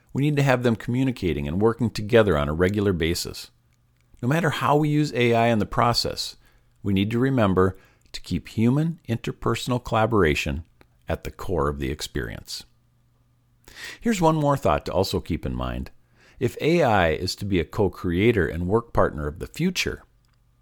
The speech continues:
perhaps our students also need to learn to collaborate with the A I, not instead of collaborating with each other, but in addition to it. By integrating A I into the human collaboration process,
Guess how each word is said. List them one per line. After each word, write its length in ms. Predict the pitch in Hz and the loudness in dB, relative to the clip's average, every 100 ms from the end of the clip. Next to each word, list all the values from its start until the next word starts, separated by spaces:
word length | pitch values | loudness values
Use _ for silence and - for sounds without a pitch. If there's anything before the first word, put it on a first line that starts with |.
| _ | _
perhaps 400 | 120 110 151 - | -4 0 -2 -2
our 80 | 170 | -6
students 380 | - 165 165 135 | -4 -4 -4 -2
also 340 | 127 131 - | 0 0 0
need 180 | 147 143 | -2 0
to 60 | 139 | 0
learn 260 | 131 135 | 0 0
to 60 | 131 | -2
collaborate 760 | - 131 131 139 127 131 123 _ _ - | 0 2 2 4 4 4 2 _ _ -4
with 220 | 170 - | -2 -2
the 180 | - 78 | 0 0
A 180 | 71 | 0
I, 300 | 58 50 90 - _ _ _ _ _ _ - | -2 -6 -12 -16 _ _ _ _ _ _ -8
not 200 | 123 170 | -6 0
instead 560 | 117 - - - 127 123 | 0 0 0 2 2 2
of 140 | 76 | -2
collaborating 540 | - 69 73 73 69 73 | -4 -6 -4 -6 -6 -8
with 160 | 73 | -8
each 160 | 78 - | -6 -2
other, 300 | 90 113 117 _ _ _ _ _ - | 0 -2 -6 _ _ _ _ _ -4
but 120 | 110 | -2
in 120 | 110 | -2
addition 440 | 107 135 127 90 - | -4 -6 -4 -4 -4
to 120 | - | -8
it. 160 | - - _ _ _ _ _ _ _ _ - - - | -10 -16 _ _ _ _ _ _ _ _ -20 -20 -4
By 100 | 113 | -2
integrating 480 | 139 151 135 120 113 | 2 2 4 4 4
A 240 | 104 117 | 2 2
I 140 | 113 113 | 4 2
into 200 | 110 98 | 0 -2
the 100 | 90 | -2
human 280 | 107 107 | 0 0
collaboration 640 | 98 101 98 95 92 87 85 | 0 2 4 4 2 0 -4
process, 680 | - 92 101 160 175 - | 0 2 4 2 2 -2